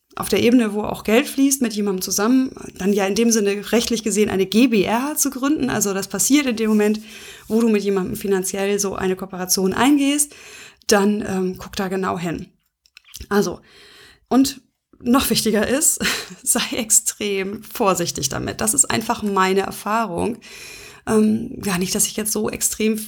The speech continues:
schlimme Kooperationserfahrungen gemacht habe, aber wie gesagt, es wird immer mehr Arbeit und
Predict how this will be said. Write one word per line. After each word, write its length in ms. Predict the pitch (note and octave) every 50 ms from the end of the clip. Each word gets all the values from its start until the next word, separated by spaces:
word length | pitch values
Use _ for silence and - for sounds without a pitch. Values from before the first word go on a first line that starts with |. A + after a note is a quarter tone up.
| - - - - -
schlimme 720 | - - - - - A#3 B3+ C4+ C4 A#3 A#3 A3+ A#3 A3+ A3+
Kooperationserfahrungen 1000 | - A#3+ - A3 G#3+ G#3+ G#3+ - G#3+ G#3 - G#3+ G#3+ - G#3+ G#3 G3+ G3+ G3+
gemacht 360 | F#3+ F#3 F3+ F3 F#3 - - -
habe, 200 | G3+ G#3 G#3+ -
aber 300 | G#3 G#3 G#3+ A#3 A#3+ A#3 - - - - - - -
wie 80 | B3+
gesagt, 300 | A#3+ C4 A3 B3 A#3 -
es 160 | - - - G#3+
wird 120 | G#3+ G#3+
immer 260 | - A#3+ C4+ D4+ D4+
mehr 240 | C4+ C4 A#3+ A#3 -
Arbeit 580 | G3+ G3 G3+ G3+ B3 D4 F#4 F#4+ - - - _ _ _ _ _ _ - - - - - - - - - _
und 420 | - A3+ A#3 A#3 A#3 - - -